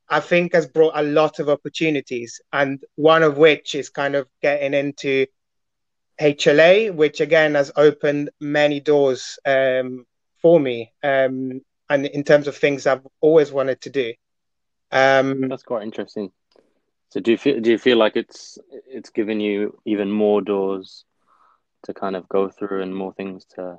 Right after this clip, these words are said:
Speaker 2: to get involved in?
Speaker 1: Yeah, certainly. I mean, um, something that I'd suppose, um, I, as a second round of, uh, you know, going into university, I,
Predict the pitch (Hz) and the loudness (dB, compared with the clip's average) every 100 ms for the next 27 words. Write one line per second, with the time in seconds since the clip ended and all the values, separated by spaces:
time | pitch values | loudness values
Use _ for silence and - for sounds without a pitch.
0 | _ - 98 87 92 101 104 - 135 190 | _ -8 -6 -6 -4 -2 -2 -4 -12 -14
1 | _ _ _ _ _ - 226 208 190 233 | _ _ _ _ _ 2 4 4 4 4
2 | 226 196 165 165 165 190 190 190 - 175 | 4 2 0 0 0 -2 -2 -4 -2 0
3 | 175 170 170 170 - - 208 220 226 202 | 2 0 -2 -8 -2 2 4 2 0 2
4 | 185 - 170 160 - - 175 165 - - | 0 0 -2 -2 -4 2 4 2 -4 -16
5 | - 147 143 139 135 _ _ _ _ _ | -8 -4 -4 -6 -16 _ _ _ _ _
6 | - 151 147 143 143 - _ _ _ _ | -6 0 0 0 -4 -8 _ _ _ _
7 | _ _ _ _ _ _ - 160 151 - | _ _ _ _ _ _ -2 0 0 4
8 | 180 170 180 165 151 160 156 151 147 135 | 2 4 0 0 0 0 0 -2 -4 -8
9 | 151 - 143 139 135 - - - 139 131 | -12 -2 2 4 2 -2 -16 -14 -8 -4
10 | 131 127 127 127 _ _ _ 147 131 127 | -2 -2 -4 _ _ _ _ -2 0 4
11 | 143 143 139 131 143 143 127 151 160 156 | 4 4 -2 -6 -6 -2 2 4 4 2
12 | - 131 117 - _ _ _ _ - 143 | -8 -8 -8 -14 _ _ _ _ -2 4
13 | 143 147 147 | 6 4 0